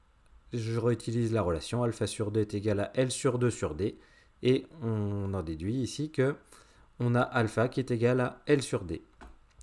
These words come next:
Si je remplace par les valeurs numériques, alpha sera égal à trois virgule cinq dix puissance trois sur trois virgule huit dix puissance cinq,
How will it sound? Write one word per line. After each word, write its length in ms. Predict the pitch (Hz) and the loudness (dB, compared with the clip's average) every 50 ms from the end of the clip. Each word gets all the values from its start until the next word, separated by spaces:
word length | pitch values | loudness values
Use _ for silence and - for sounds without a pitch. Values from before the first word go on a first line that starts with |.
| - - - | -16 -14 -8
Si 180 | - - 139 | -2 0 2
je 60 | 113 117 | 4 4
remplace 500 | 123 117 - 123 120 117 107 - - - | 2 4 4 4 4 4 4 0 -4 -4
par 200 | - 120 110 104 | -2 0 2 4
les 100 | 104 101 | 4 4
valeurs 260 | 107 101 98 92 90 | 4 2 0 0 -2
numériques, 560 | 90 80 78 78 80 104 131 160 - - - - - - | -2 -4 -4 -2 -2 0 -2 -2 -2 -2 -4 -4 -2 -2
alpha 400 | - 113 110 - - - 117 113 | -2 -2 -2 -2 2 2 2 2
sera 260 | - - - - 104 | 2 0 0 0 2
égal 200 | 104 113 110 104 | 2 4 4 4
à 80 | 101 101 | 2 2
trois 160 | - 127 117 | 2 2 2
virgule 280 | 120 117 110 120 113 | 2 2 2 -2 -4
cinq 220 | - - 131 127 123 | -2 -2 0 0 0
dix 160 | 110 113 110 | 0 -2 -4
puissance 340 | - 117 110 - 117 110 - | -6 -8 -6 -4 -4 -4 -4
trois 240 | - - 120 117 113 | -4 0 0 0 0
sur 200 | - - 107 - | 0 -4 -6 -4
trois 180 | - - 117 | 0 0 2
virgule 320 | 113 117 110 120 117 110 113 | 2 2 2 0 0 0 0
huit 160 | 117 107 101 | 0 0 -2
dix 220 | 101 110 120 - | -4 -6 -6 -6
puissance 340 | - - - - - - - | -8 -10 -10 -8 -10 -10 -8
cinq, 340 | - 113 127 151 - - | -4 -4 -4 -4 -6 -10